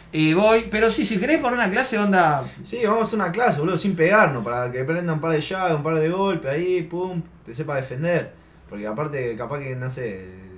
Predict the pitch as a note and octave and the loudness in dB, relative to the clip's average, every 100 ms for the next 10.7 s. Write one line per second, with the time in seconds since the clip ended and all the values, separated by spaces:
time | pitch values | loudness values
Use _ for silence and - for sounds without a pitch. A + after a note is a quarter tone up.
0 | F2 - - F#2+ B2 F#3+ E3 B2 A#2+ A2 | -20 -18 -16 -6 -2 0 0 -2 -6 -8
1 | A2 A2 G#2+ A2 A2 G#2 G2+ A2 C#3 C3+ | -8 -8 -8 -8 -8 -8 -10 -8 -8 -4
2 | B2+ D3+ C3+ C#3 C3+ C3+ B2+ C#3 C#3 B2+ | 0 0 0 -4 -6 -6 -6 -4 -4 -4
3 | A2+ A2 A#2+ C#3 C3+ A#2+ A#2 A#2 B2 G#2+ | -6 -6 -4 -2 -2 -4 -6 -8 -8 -8
4 | - - - A3 F#3+ G3 G3 G#3+ A3+ F#3+ | -10 -10 -4 -2 2 4 6 6 6 6
5 | G3 - A3 G3+ E3+ F#3 G#3+ F#3 F3 G3 | 6 6 2 2 2 2 0 0 0 0
6 | A3 G#3+ D3+ E3 D#3 C#3+ D#3 A3 - - | 0 -2 -4 -4 -2 -2 0 -2 -6 -20
7 | - - - - C3 C#3 C3+ - - - | -20 -20 -20 -8 -4 -4 -8 -16 -20 -2
8 | G3 G3 G3+ G#3 A3 F#3 E3 D3 D3+ C#3 | 2 4 4 4 2 0 0 0 -2 -2
9 | D3+ E3+ D#3+ D#3+ D3+ D#3+ - - E3+ E3 | -4 -2 0 0 -2 -6 -16 -10 -4 -4
10 | D3+ D#3 E3 D#3 C#3 B2+ | -2 -2 0 0 -2 -4